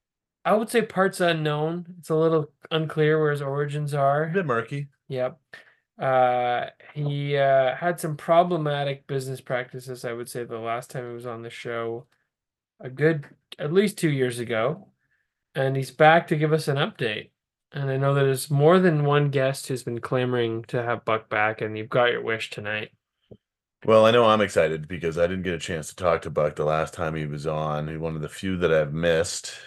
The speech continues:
Speaker 2: And, uh, you know, one of the ones I missed where I was like, "Damn it.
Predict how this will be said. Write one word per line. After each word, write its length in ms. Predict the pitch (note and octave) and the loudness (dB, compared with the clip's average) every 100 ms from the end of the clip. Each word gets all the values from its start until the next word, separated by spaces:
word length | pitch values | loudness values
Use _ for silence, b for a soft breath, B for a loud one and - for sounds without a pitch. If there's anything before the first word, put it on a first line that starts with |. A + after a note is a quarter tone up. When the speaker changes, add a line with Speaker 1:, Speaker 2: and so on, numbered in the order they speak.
| B B _ | B B _
Speaker 2:
And, 680 | F2 E2+ E2 D2+ D2 C#2+ C#2 - | -10 -6 -2 -2 -2 -4 -8 -10
uh, 640 | D2+ D2+ C#2+ C#2+ C#2+ C2+ C2 - _ _ _ | -6 -4 -2 -2 -2 -4 -6 -12 _ _ _
you 120 | F#2+ | -2
know, 140 | E2+ E2 | 0 4
one 120 | G2+ | 6
of 60 | |
the 60 | G2 | 8
ones 180 | G2 F#2 | 6 6
I 140 | E2+ | 4
missed 320 | E2 E2+ - | 4 0 0
where 200 | E2 D#2 | -2 0
I 60 | D2 | 2
was 220 | C#2+ C#2 | -2 -4
like, 200 | C#2 C#2 _ _ - | -6 -6 _ _ -10
"Damn 240 | A#2+ D3 | 0 6
it. 240 | G3 G#3+ | 6 4